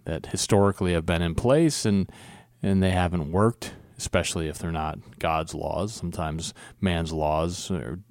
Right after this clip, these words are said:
derived from God's laws, and there's some good in that. But man's ideas, his systems, his way of doing things, it doesn't work. Only God's law and God's government works.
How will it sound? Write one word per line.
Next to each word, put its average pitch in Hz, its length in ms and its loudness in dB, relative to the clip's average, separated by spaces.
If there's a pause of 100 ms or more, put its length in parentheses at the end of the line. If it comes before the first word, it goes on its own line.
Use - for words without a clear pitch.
(140)
derived 85 480 2
from 90 160 -2
God's 78 320 -6
laws, 78 400 -4
and 82 80 -4
there's 82 200 -4
some 87 120 -10
good 85 160 0
in 78 140 -4
that. 95 340 0 (560)
But 131 180 2
man's 131 320 2
ideas, 92 480 4
his 98 140 -2
systems, 92 640 -2
his 92 180 -4
way 90 180 2
of 85 140 -2
doing 85 260 2
things, 78 380 -4
it 135 120 -2
doesn't 139 320 0
work. - 380 -4 (680)
Only 135 240 2
God's 92 360 2
law 82 300 0
and 85 140 -2
God's 78 320 -2
government 82 420 -4
works. - 520 -4